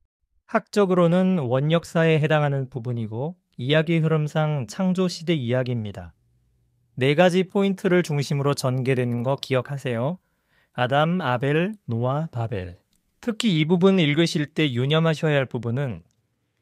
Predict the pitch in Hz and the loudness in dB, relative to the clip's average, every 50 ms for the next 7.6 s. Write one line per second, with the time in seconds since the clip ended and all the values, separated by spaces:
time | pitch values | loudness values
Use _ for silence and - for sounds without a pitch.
0 | _ _ _ - 139 147 - - 190 202 202 202 190 185 180 175 165 175 165 _ | _ _ _ -6 -6 -4 -2 2 4 4 4 4 4 4 2 2 2 -2 -2 _
1 | - 165 147 151 156 151 156 147 - 202 208 208 208 202 202 196 196 190 180 185 | -4 -2 -2 0 0 0 0 0 0 0 0 0 2 2 2 2 2 2 2 4
2 | 180 180 180 - - 123 120 - 160 156 147 143 143 147 147 143 - - 202 190 | 2 2 2 0 -4 -6 -4 -4 -2 -2 -2 0 0 0 0 0 -2 -4 -2 0
3 | 185 180 180 170 127 113 117 120 117 - 131 123 117 110 - - 135 151 190 208 | 2 2 0 0 0 -2 -4 -4 -4 -4 -4 -4 -4 -6 -8 -6 -6 -6 -6 -8
4 | _ _ _ _ _ _ _ _ _ _ _ _ _ _ _ _ - - 143 147 | _ _ _ _ _ _ _ _ _ _ _ _ _ _ _ _ -10 -4 0 0
5 | 170 175 165 156 156 165 175 185 156 165 180 175 185 180 - - 151 147 156 160 | 0 2 2 0 2 2 2 0 0 0 0 2 2 0 0 -2 -2 -2 0 0
6 | 156 175 175 160 165 165 170 170 160 - 123 123 135 151 147 151 147 - - 156 | 0 0 0 0 0 0 -2 -2 -2 -2 -2 -2 -2 -2 -2 -4 -4 -2 -2 -2
7 | 151 151 131 123 113 104 104 - 101 92 - | -2 -2 -4 -4 -4 -6 -8 -10 -12 -14 -14